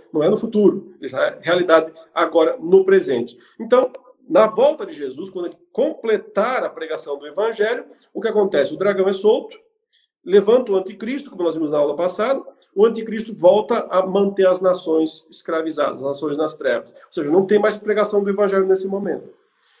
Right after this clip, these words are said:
Mas o povo de Deus permanece e fica firme até a volta de Cristo. Jesus volta uma única vez, todos os mortos ressuscitam, ele traz os mártires com ele, eu entendo,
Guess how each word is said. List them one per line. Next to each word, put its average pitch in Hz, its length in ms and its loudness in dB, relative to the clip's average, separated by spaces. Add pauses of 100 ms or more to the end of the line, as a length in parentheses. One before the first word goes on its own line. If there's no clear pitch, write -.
(300)
Mas - 160 0
o 131 60 -8
povo 202 180 4
de 220 60 -4
Deus 196 200 6
permanece 220 680 2 (200)
e 156 60 -6
fica 165 320 -4
firme 196 480 -4
até 185 240 -2
a 190 80 4
volta 170 340 0
de 170 120 -8
Cristo. 123 360 -10
Jesus 196 320 -2
volta 226 300 4
uma 175 140 6
única 226 320 2
vez, 160 440 -6 (920)
todos 240 260 4
os 226 120 -10
mortos 208 380 -2
ressuscitam, 202 600 -12 (280)
ele 175 120 -4
traz 190 260 4
os 175 120 -4
mártires 165 480 0
com 214 220 -2
ele, 214 200 0
eu 151 80 -4
entendo, 196 400 -2